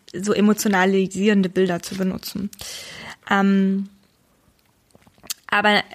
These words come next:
natürlich ist mir die Situation sehr bewusst, die dort vor Ort ist, nämlich, dass es, ähm, das Recht dieser Menschen auf eine körperliche Unversehrtheit ist halt schon lange, lange, ähm, n-,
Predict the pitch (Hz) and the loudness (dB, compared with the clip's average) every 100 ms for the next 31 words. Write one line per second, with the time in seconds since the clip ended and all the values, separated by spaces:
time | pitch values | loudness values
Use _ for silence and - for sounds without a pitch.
0 | - 214 214 - 262 277 233 220 208 202 | 0 2 2 2 2 0 2 2 2 0
1 | 202 196 190 226 220 208 190 185 202 233 | 2 0 2 2 4 4 2 0 -2 0
2 | - 214 214 - 208 - 190 - 233 269 | -2 -2 -2 -2 0 2 0 2 0 0
3 | - 208 190 190 190 - 185 - 190 - | 0 2 2 2 -2 -4 -4 -4 -6 -8
4 | - 185 190 185 185 190 _ - - - | -8 -4 0 0 -2 -4 _ -16 -16 -20
5 | - - - _ _ - _ _ _ _ | -20 -20 -20 _ _ -20 _ _ _ _
6 | - - - 202 - 214 226 - 220 208 | -20 -20 -2 -2 2 2 2 0 2 4
7 | 202 196 208 214 196 - - 185 185 - | 4 4 2 2 0 0 2 2 -2 0
8 | 202 190 - 196 180 190 - 226 247 214 | 0 2 -2 -2 -2 -4 0 0 0 0
9 | 202 202 214 190 190 - - 175 - 196 | 0 0 0 -2 -2 -6 -2 -2 -2 -2
10 | 196 190 - - 196 208 202 196 202 202 | -2 -2 -6 -2 2 2 2 2 2 2
11 | 202 202 - - - _ 202 202 190 190 | 0 -6 -20 -20 -20 _ 0 2 4 4
12 | 185 190 - _ _ _ - 202 | 2 -2 -8 _ _ _ -2 -2